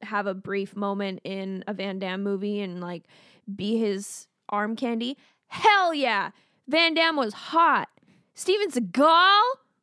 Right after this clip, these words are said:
He couldn't pull her. Absolutely the hell not.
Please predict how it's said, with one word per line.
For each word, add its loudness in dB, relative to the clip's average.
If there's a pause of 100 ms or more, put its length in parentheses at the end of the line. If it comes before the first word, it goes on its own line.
(400)
He -16 (100)
couldn't -8
pull -12
her. -12 (300)
Absolutely -2
the -2
hell -2
not. -4